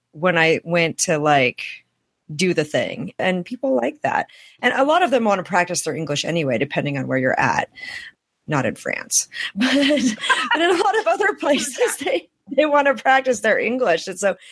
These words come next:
they're thrilled if you, if you know a few words of their language, and then they're happy to practice their English with you.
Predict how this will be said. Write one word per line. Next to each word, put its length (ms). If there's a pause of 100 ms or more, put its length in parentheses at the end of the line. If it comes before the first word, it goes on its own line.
(160)
they're 140
thrilled 400
if 140
you, 400
if 100
you 100
know 180
a 40
few 220
words 260
of 80
their 180
language, 480
and 80
then 120
they're 100
happy 320
to 80
practice 400
their 140
English 360
with 140
you. 160